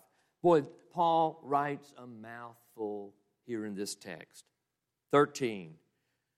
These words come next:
"For in one spirit we were all baptized into one body, Jews or Greeks, slaves or free,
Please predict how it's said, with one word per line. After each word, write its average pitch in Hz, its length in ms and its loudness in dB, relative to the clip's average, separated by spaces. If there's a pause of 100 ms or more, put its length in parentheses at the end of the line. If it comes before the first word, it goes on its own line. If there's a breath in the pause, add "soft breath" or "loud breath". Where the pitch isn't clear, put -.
(140)
"For 165 180 8
in 165 100 6
one 175 220 6
spirit 175 640 6
we 135 120 -2
were 139 140 6
all 135 200 10
baptized 127 840 2
into 120 220 -4
one 131 300 -2
body, 135 440 2 (800)
Jews 139 600 2
or 120 100 -2
Greeks, 131 580 0
slaves 127 600 2
or 139 80 -4
free, 135 540 -8